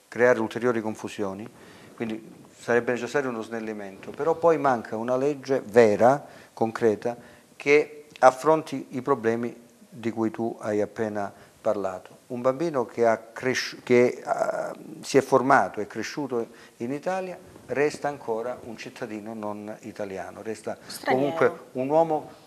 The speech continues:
Speaker 1: potenziale che si deve integrare. E,
Speaker 2: Sì.
Speaker 1: c'è una grave crisi di identità, si,
Speaker 2: Sì,
Speaker 1: si
Speaker 2: magari
Speaker 1: provoca,
Speaker 2: loro
Speaker 1: eh.
Speaker 2: parlano completamente italiano, non sanno
Speaker 1: Sì,
Speaker 2: neanche
Speaker 1: assolut-,
Speaker 2: proprio
Speaker 1: non sanno più
Speaker 2: la
Speaker 1: parlare
Speaker 2: lingua
Speaker 1: rumeno,
Speaker 2: d'origine. Anzi, ecco, proprio
Speaker 1: probabilmente.
Speaker 2: l'altra volta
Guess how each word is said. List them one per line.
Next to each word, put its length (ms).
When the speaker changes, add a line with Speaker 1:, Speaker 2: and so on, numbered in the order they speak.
Speaker 1:
potenziale 720
che 120
si 180
deve 360
integrare. 640
E, 260
Speaker 2:
Sì. 320
Speaker 1:
c'è 140
una 180
grave 240
crisi 260
di 60
identità, 500
si, 180
Speaker 2:
Sì, 120
Speaker 1:
si 80
Speaker 2:
magari 320
Speaker 1:
provoca, 80
Speaker 2:
loro 120
Speaker 1:
eh. 40
Speaker 2:
parlano 320
completamente 540
italiano, 380
non 160
sanno 200
Speaker 1:
Sì, 60
Speaker 2:
neanche 180
Speaker 1:
assolut-, 220
Speaker 2:
proprio 120
Speaker 1:
non 80
sanno 220
più 100
Speaker 2:
la 60
Speaker 1:
parlare 220
Speaker 2:
lingua 260
Speaker 1:
rumeno, 120
Speaker 2:
d'origine. 380
Anzi, 260
ecco, 100
proprio 200
Speaker 1:
probabilmente. 320
Speaker 2:
l'altra 60
volta 420